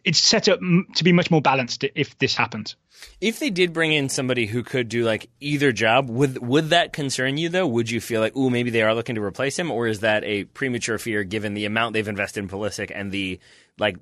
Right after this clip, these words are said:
Speaker 2: lack of time that he's had so far?
Speaker 1: The second one, 'cause
Speaker 2: Okay.
Speaker 1: Pulisic's getting plenty of time right now, right? He's
Speaker 2: Mm-hmm.
Speaker 1: even getting selected when he's having bad games. He's still back in the team the next game. Like,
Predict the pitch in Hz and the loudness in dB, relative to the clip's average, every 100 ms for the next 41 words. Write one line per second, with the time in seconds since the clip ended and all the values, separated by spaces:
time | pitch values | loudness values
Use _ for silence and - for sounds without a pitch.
0 | - 92 117 117 - 107 - - 113 107 | -12 -2 0 0 -2 -6 -6 -6 -2 -2
1 | 101 104 95 98 92 - 80 87 71 - | -4 -4 -4 -4 -4 -6 -8 -8 -8 -12
2 | _ _ _ _ _ _ _ _ _ _ | _ _ _ _ _ _ _ _ _ _
3 | _ _ - 139 147 175 127 95 - - | _ _ 0 2 2 2 0 -2 -4 0
4 | 262 226 - 185 151 185 196 - 156 139 | 4 4 4 2 2 2 0 -2 -2 0
5 | 139 135 151 120 143 160 170 220 214 170 | 2 2 2 4 4 4 4 6 4 4
6 | 180 170 170 165 - 147 143 170 151 160 | 2 2 2 2 0 0 2 4 4 2
7 | 165 151 147 127 123 156 175 165 - - | 2 4 2 2 2 4 4 4 4 6
8 | 156 131 - 156 127 139 143 120 117 - | 6 4 2 2 2 2 2 2 0 -2
9 | - 98 95 107 123 | -4 -4 -6 -2 -2